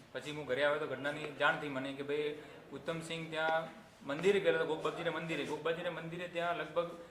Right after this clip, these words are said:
વીસ ત્રીસ માણસો હતા ત્યાં. ત્યાંથી પ્રસાદ ચડાવીને પાછો આવતો હતો, તો એના ઉપર એ ત્રણ લોકો નાઈને બેઠા હતા. ધોકા, કુવાડી, મતલબ કોદાળી, કોસ બધું લઈને એ લોકો એના ઉપર તૂટી પડ્યા. તો અમારે હગાવાલા જમાઈ ટેટુપથી અહીંયા આવતા હતા ગોગબાપજીના મંદિરે એમના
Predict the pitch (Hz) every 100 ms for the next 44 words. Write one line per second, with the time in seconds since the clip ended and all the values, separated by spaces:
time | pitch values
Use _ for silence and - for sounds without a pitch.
0 | - - - 190 170 165 175 180 139 170
1 | 143 131 - - - - 175 185 165 156
2 | 185 170 180 180 175 123 156 196 165 170
3 | 165 175 170 180 156 175 170 170 175 170
4 | 170 170 165 170 160 151 165 175 185 175
5 | 165 160 127 127 135 156 165 165 - -
6 | - - - 143 156 160 165 170 160 170
7 | - 147 151 156 156 156 151 - 151 156
8 | 156 156 156 156 156 - - 156 160 160
9 | 160 160 165 170 165 147 131 - - -
10 | - 165 160 175 180 175 - - 151 175
11 | 180 180 180 156 160 175 170 156 185 170
12 | 185 185 175 170 160 160 175 170 170 -
13 | 151 151 165 170 156 151 170 160 151 151